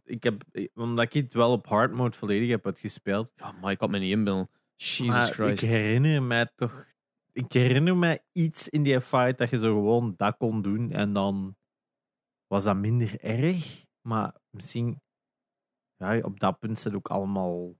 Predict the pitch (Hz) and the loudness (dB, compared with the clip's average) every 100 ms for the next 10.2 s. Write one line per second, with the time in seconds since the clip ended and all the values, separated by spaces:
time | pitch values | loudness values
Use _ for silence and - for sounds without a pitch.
0 | - 101 92 90 90 113 104 - 95 95 | -10 -6 -2 0 -2 -4 -6 -6 -4 -4
1 | 95 90 - _ - 82 80 95 107 87 | -4 -6 -10 _ -10 -4 -2 -2 -4 -10
2 | - - - 92 101 117 123 123 131 135 | -12 -14 -12 -8 -4 -2 0 0 -2 -2
3 | 131 123 98 92 - - - 98 101 104 | -4 -2 -4 -4 -12 -14 -6 -2 2 2
4 | 110 127 120 131 120 127 127 113 - 120 | 2 0 2 4 6 6 6 2 2 -2
5 | 117 113 107 104 _ _ _ _ _ _ | 2 2 2 0 _ _ _ _ _ _
6 | _ _ - 87 - 135 143 - 135 120 | _ _ -12 -6 2 4 4 4 2 4
7 | 113 113 110 117 113 107 110 113 113 101 | 4 4 4 4 4 2 4 4 4 4
8 | 98 110 107 107 104 110 107 - 110 110 | 0 -2 0 2 4 4 0 0 2 2
9 | 110 104 107 107 107 101 101 - 104 107 | 2 0 0 2 2 0 -2 0 2 2
10 | 104 | 0